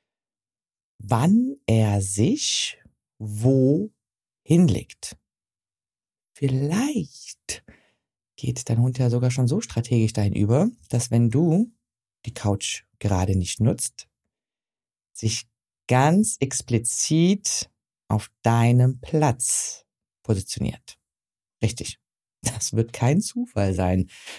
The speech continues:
wenn du merkst, dass er sich ganz genau auf deinem Platz legt.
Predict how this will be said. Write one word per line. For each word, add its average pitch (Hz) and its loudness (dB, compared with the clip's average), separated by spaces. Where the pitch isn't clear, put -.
wenn 104 -10
du 101 0
merkst, - 0
dass 110 -2
er 107 -2
sich 104 -12
ganz 123 -2
genau 143 2
auf 131 -6
deinem 151 2
Platz - -2
legt. - -4